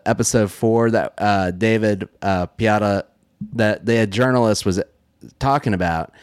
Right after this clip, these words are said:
and he said he tried to figure out whether or not Eric Kahn was Robin Hood or Eric Kahn was evil, and he kinda went back and forth on it. He said he was, like, an evil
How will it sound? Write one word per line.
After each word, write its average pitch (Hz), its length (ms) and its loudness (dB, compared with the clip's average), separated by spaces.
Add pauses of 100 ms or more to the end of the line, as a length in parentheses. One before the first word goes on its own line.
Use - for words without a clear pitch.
(440)
and 113 120 0
he 117 140 2
said 143 200 0
he 143 100 0
tried 139 180 0
to 127 80 0
figure 123 320 2
out 113 420 2 (160)
whether 120 420 2
or 117 80 2
not 107 480 0 (1160)
Eric 127 320 0
Kahn 117 600 0 (160)
was 90 200 0
Robin 120 380 2
Hood 170 540 -2
or 98 120 2
Eric 110 340 0
Kahn 107 440 0
was 90 200 -2
evil, 82 640 -2
and 95 160 -4
he 107 120 0
kinda 117 220 2
went 110 180 0
back 107 220 0
and 98 120 -6
forth 107 280 0
on 98 160 0
it. 95 60 -2
He 95 80 -2
said 104 240 -2
he 98 100 -2
was, 98 120 -2
like, 95 100 -2
an 95 100 -4
evil 95 540 0